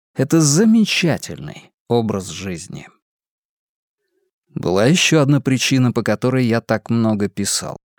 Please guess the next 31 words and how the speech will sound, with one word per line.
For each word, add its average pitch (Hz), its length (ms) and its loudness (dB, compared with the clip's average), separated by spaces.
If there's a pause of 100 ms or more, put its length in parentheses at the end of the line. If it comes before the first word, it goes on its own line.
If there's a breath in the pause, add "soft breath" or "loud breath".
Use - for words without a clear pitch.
(320 soft breath)
Публиковавшие 135 760 2
меня 143 240 4
журналы 139 500 4
бульварного 127 600 2
чтива 139 400 -2
платили 107 440 -2
от 123 140 0
двадцати 123 440 -2
до 147 120 0
сорока 113 560 0
долларов 123 500 0
за 107 140 -4
рассказ. - 640 -6 (520 loud breath)
В - 60 -20
те - 200 -2
годы 190 260 2
я 190 120 4
точно 185 400 0
не 113 160 2
жил 135 240 2
на 123 100 2
широкую 117 520 -2
ногу. 113 380 -4 (340)
Мне 131 240 2
надо 180 220 2
было 175 200 4
продавать 156 720 0
как - 260 -2
минимум 156 400 2
по 120 160 2
одному, 117 540 0